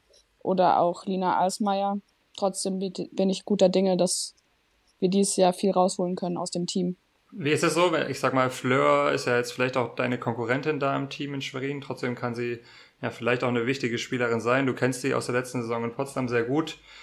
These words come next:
Speaker 2: Interessiert dich das, wie ihr Zustand so ist? Fragt man da mal nach oder ist es, äh, hat es, hat es für dich keine Relevanz?
Speaker 1: Ja, doch, na-, natürlich. Ähm,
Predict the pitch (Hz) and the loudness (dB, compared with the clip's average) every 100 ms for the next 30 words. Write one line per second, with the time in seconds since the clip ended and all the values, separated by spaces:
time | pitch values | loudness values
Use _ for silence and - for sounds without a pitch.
0 | - - 127 120 160 165 - 175 - 135 | -14 -6 -4 2 2 2 0 0 0 -2
1 | 143 135 131 131 127 175 - 160 156 151 | 0 4 4 4 0 -4 -2 0 2 2
2 | 160 - 135 131 131 123 123 123 127 143 | 0 0 -2 0 0 2 2 2 2 2
3 | 151 151 127 120 120 120 117 - 120 117 | 0 -2 -4 0 2 2 0 -2 -6 -6
4 | - - 120 117 113 117 117 - 127 123 | -10 -4 -2 -2 -2 -4 -4 -6 -8 -4
5 | 120 - 120 - 127 123 117 117 120 143 | -4 -2 -4 0 2 4 2 4 2 2
6 | 165 - - _ _ _ - 208 185 196 | 0 -8 -12 _ _ _ 6 8 8 4
7 | 202 196 185 - 196 185 208 202 196 180 | 0 -8 -12 -8 -8 -2 2 2 2 -2
8 | 180 180 185 | -2 -4 -8